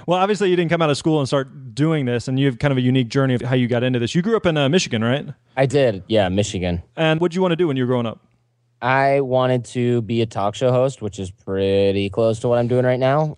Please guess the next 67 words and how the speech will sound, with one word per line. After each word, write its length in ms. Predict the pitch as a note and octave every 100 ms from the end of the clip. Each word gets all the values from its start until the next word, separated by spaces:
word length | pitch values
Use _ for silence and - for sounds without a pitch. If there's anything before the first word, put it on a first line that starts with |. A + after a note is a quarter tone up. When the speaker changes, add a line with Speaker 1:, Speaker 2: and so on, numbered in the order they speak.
| G2
Speaker 2:
I 40 |
mean, 40 | G#2+
Speaker 1:
What, 140 | F#3+
Speaker 2:
it 60 | G2
Speaker 1:
what 100 | F#3+
Speaker 2:
is 60 | F#3
Speaker 1:
kinda, 140 | G#3+
Speaker 2:
what 20 |
I'm 60 | E3+
doing 80 | E3+
Speaker 1:
like, 60 |
Speaker 2:
right 60 | D#3
Speaker 1:
you 40 | F3
Speaker 2:
now. 40 |
Speaker 1:
watching 200 | F3 E3+
Ricki 220 | E3 D3+
Lake 200 | C#3 E3
growing 220 | A3 A3 A3
up, 140 | A3
or 60 | E3
what, 240 | D#3+ D#3
what 80 | E3+
do 60 |
you 40 | D#3+
mean 140 | D3
talk 180 | C3 C3
show 140 | B2+
host? 100 | A2+
Speaker 2:
Yeah, 300 | D3+ E3 A2+ - -
"Go 220 | F3 F3+
Jordy, 560 | D#3 E3 D#3+ E3+ F3+ E3+ -
Speaker 1:
Uh, 140 | F#3+ F3
Speaker 2:
go 180 | G3 G3+
Jordy." 360 | F3+ F3 E3+
Speaker 1:
uh, 160 | E3 C3+
uh. 20 | - _ -
Speaker 2:
Um, 340 | D#3 B2 A#2+ C#3 -
<laughs> 320 | D#3+ E3+ -
no, 220 | B2 C#3
I, 220 | B2 C3 B2 _ _ _ -
I 80 | C3
wanted 280 | C#3+ F#3 D#3+
to, 100 | C#3 G#2+ - -
I 80 | -
thought 340 | C#3 E3 F3 - -
radio 440 | A2+ A#2+ C3 D3
was 160 | D3+ C3+
really 200 | D#3+ E3
cool, 360 | E3+ F3 F3+ -
which 220 | G#2+ A2
is 80 | G#2+
kinda 200 | A#2+ G#2
funny 280 | F#2 G#2+ F#2+
'cause, 180 | F#2+ F2
like, 200 | F2+ D#2+ _ _ _ _ _ -
wh-, 160 | A2+
who, 100 | G2+
what 200 | G#2 A2+
kid 260 | A#2 A2+ F#2+
thinks 240 | A2 G2+
radio 260 | G#2 G2 G2
is 100 | F#2
cooler 260 | - G#2+ G2
than 140 | F2+
T 160 | - F#2
V? 180 | F#2 D#2+
But 420 | - C3+ G#2+